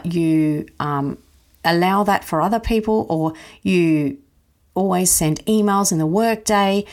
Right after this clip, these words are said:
What are your non-negotiables that you set? How do you help people, or how do you care for people? How do you listen or respond to others? Or are you always on time for meetings?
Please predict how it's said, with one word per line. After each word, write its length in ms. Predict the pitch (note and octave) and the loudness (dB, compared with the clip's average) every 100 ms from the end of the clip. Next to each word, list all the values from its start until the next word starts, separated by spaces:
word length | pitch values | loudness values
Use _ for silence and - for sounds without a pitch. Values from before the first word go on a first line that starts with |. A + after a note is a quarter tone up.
| - - | -20 -6
What 180 | F#3+ G3 | 0 2
are 40 | |
your 200 | A3 G#3 | 2 2
non-negotiables 840 | G3 F3 F3 D#3+ D3 D#3 - D3+ | 2 0 0 -2 -4 -4 -4 -6
that 160 | - - | -6 -6
you 80 | D3+ | -4
set? 420 | - D#3 - - - _ - - - - - - - | -2 0 -2 -6 -16 _ -20 -20 -20 -20 -20 -20 -12
How 360 | - A#3 A#3 | -4 0 2
do 80 | B3 | 2
you 180 | A#3+ A#3+ | 2 0
help 280 | G3+ A3 A3+ | 0 -4 -2
people, 360 | F#3 E3 C#3 - | -4 -4 -6 -4
or 140 | D#3+ | -4
how 180 | G3 G#3 | -2 0
do 80 | G#3+ | 0
you 140 | G3+ | -2
care 340 | - - F3 | -4 -4 -2
for 140 | F3 - | -2 -6
people? 560 | E3+ - - - - - - - - - - - | -6 -8 -8 -14 -14 -20 -20 -20 -20 -20 -20 -20
How 180 | - A#3 | -6 -2
do 80 | B3 | 0
you 120 | A3+ | 2
listen 400 | G3 G#3+ - F3+ | 0 0 0 0
or 100 | D#3 | -2
respond 440 | D#3+ D#3+ - F#3 F3+ | 0 0 0 -2 -2
to 100 | - | -4
others? 460 | D#3 D#3+ - - - - - - - - - | -4 -4 -4 -6 -6 -14 -20 -20 -20 -20 -8
Or 200 | E3 - | -4 0
are 80 | E3+ | 0
you 180 | F3+ F#3+ | 0 -2
always 420 | B3 D4 F4+ F4+ | 0 2 2 2
on 120 | D#4+ | 0
time 320 | - C4 D4+ | 0 0 0
for 140 | D#4 B3 | 0 0
meetings? 540 | A#3+ D4+ D3+ - - | 0 0 0 -2 -6